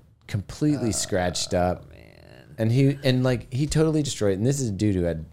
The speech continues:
Speaker 1: loads of cash and just gives it back to me like,
Speaker 2: <laughs> Really?
Speaker 1: like, uh,
Speaker 2: Why didn't he just buy his own?
Speaker 1: Well, that's the thing, but it's all 'cause I had all that music on there.
Speaker 2: Oh,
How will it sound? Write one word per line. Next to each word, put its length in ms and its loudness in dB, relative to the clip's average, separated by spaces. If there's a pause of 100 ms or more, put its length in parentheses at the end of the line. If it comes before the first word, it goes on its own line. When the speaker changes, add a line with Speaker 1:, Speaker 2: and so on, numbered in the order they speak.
(160)
Speaker 1:
loads 340 2
of 100 -2
cash 420 -10 (680)
and 100 -4
just 140 -2
gives 160 0
it 60 -4
back 200 0
to 100 -8
me 100 -2
like, 220 -2 (300)
Speaker 2:
<laughs> 300 -20
Really? 380 -4
Speaker 1:
like, 200 -4
uh, 140 0 (220)
Speaker 2:
Why 80 -8
didn't 100 -2
he 60 -2
just 200 -8
buy 200 -4
his 140 -6
own? 320 -10 (440)
Speaker 1:
Well, 180 2
that's 300 0
the 60 0
thing, 460 -2
but 140 0
it's 240 -4
all 140 0
'cause 280 -4
I 80 0
had 160 -2
all 120 -2
that 200 -8
music 400 -6
on 140 -12
there. 140 -16
Speaker 2:
Oh, 280 -12